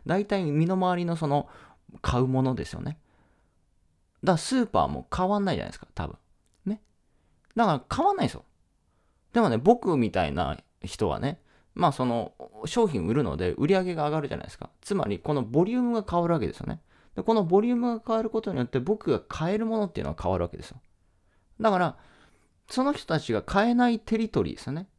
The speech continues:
この買えないテリトリーで経済を動かせるっていうね。っていうマインドセットですね。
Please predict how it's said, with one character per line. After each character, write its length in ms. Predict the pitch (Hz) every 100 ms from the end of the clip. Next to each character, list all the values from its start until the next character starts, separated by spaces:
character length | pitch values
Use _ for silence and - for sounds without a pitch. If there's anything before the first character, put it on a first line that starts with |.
| -
こ 120 | 190
の 100 | 196
買 220 | 214 220
え 20 |
な 120 | 226
い 100 | 226
テ 120 | 220 233
リ 140 | 220
ト 140 | - 214
リ 140 | 214
ー 20 |
で 120 | 208
経 260 | 202 - 202
済 160 | 156 92
を 120 | 92
動 100 | 98
か 120 | 110
せ 120 | -
る 80 | 90
っ 40 |
て 180 | - -
い 60 | 64
う 100 | -
ね。 140 | 151 - _ _ _ _ _ _ _ _ _ _ _ _ _ _ _ _
っ 40 |
て 100 | -
い 20 | 170
う 40 |
マ 120 | 101
イ 60 | 92
ン 20 |
ド 60 | 90
セ 100 | -
ッ 20 |
ト 100 | -
で 60 |
す 100 | -
ね。 180 | 98 -